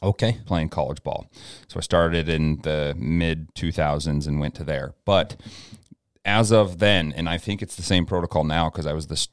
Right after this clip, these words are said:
Speaker 2: I mean, I was the strength coach there just not a year and a half ago.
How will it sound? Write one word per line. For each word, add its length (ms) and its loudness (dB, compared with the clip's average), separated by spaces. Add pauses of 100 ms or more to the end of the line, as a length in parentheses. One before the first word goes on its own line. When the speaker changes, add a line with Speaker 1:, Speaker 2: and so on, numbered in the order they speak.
Speaker 2:
I 80 -8
mean, 180 -6
I 60 -6
was 180 -6
the 80 -6
strength 280 0
coach 220 -6
there 140 -2
just 300 -6
not 280 -2
a 120 -6
year 160 -6
and 80 -4
a 40 -6
half 240 2
ago. 260 -10